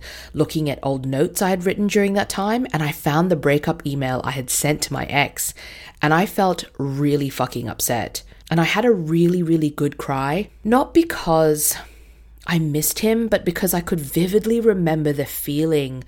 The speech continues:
of, ugh, just sadness leading up to the end of the relationship. But, you know, after taking stock of exactly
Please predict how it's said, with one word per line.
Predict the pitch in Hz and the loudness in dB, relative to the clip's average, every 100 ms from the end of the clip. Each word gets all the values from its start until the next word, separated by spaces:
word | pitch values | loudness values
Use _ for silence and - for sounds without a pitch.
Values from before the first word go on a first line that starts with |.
| - - - _ - | -16 -20 -20 _ -2
of, | 143 135 131 131 - _ _ _ _ | 0 2 -2 -6 -12 _ _ _ _
ugh, | 156 165 - - - - - | -4 -4 -6 -10 -16 -20 -20
just | 160 - 151 - - - | -6 -2 -2 -4 -8 -8
sadness | - - 139 135 135 131 127 - - - - - | -4 0 0 0 -2 -6 -4 -4 -4 -6 -12 -6
leading | 151 156 160 165 160 | -2 0 2 0 0
up | 139 - | -4 -4
to | 143 | -4
the | 135 127 | -2 -2
end | 127 127 | -2 -4
of | 123 | -2
the | 123 | -2
relationship. | 127 127 - 135 - 123 113 - - _ - _ _ - | -2 -2 -4 -6 -4 -6 -6 -16 -20 _ -20 _ _ 0
But, | 147 - | 0 0
you | 151 | -2
know, | 151 143 | 0 2
after | 147 - 160 | 0 0 -2
taking | 151 139 139 | -2 -4 -4
stock | - 139 156 - - | -2 -2 -4 -6 -2
of | 143 | 0
exactly | 139 143 127 - 143 135 127 | 0 0 -2 -4 -4 -2 -4